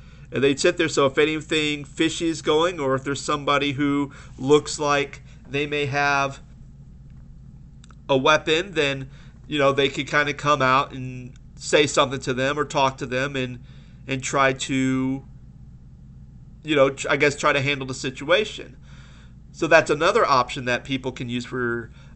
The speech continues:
any type of places of worship. But the other issue you have with that is, what if someone looks, uh, suspicious? So someone goes and, you know, again,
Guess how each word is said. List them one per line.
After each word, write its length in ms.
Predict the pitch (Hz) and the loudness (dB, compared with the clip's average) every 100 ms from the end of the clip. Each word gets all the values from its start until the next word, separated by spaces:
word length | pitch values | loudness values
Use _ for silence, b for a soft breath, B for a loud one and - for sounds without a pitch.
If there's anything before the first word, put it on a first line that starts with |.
| - | -6
any 180 | 135 127 | -4 -2
type 240 | 123 123 | 0 0
of 180 | 123 120 - - | 0 -6 -10 0
places 340 | 143 131 131 | 2 2 0
of 160 | 127 120 | -2 0
worship. 320 | 123 120 170 | 0 0 0
But 160 | 165 | 0
the 140 | 170 160 | 4 4
other 220 | 175 202 | 4 2
issue 320 | 151 143 - | 0 -2 -2
you 180 | 139 139 | -2 -2
have 340 | 135 135 135 | 2 2 2
with 160 | 143 117 | -2 -4
that 360 | 143 202 185 139 | 2 4 4 2
is, 280 | 143 135 - B B | -2 -4 -10 B B
what 180 | 160 165 | 4 4
if 80 | |
someone 300 | - 175 160 | 4 4 4
looks, 320 | 151 143 - - | 2 0 -2 0
uh, 200 | 131 123 | 0 0
suspicious? 840 | - 131 - 226 - 151 151 - B B B | -4 -4 0 0 0 -2 -2 -8 B B B
So 120 | 160 | -4
someone 400 | 135 165 156 139 | 2 2 2 0
goes 400 | 147 151 151 143 | 2 4 2 2
and, 300 | 139 131 123 B B B - - - - - - | 0 0 -4 B B B -20 -20 -20 -20 -14 4
you 120 | 160 | 6
know, 140 | 143 | 8
again, 540 | 151 139 165 139 120 | 6 6 6 4 -2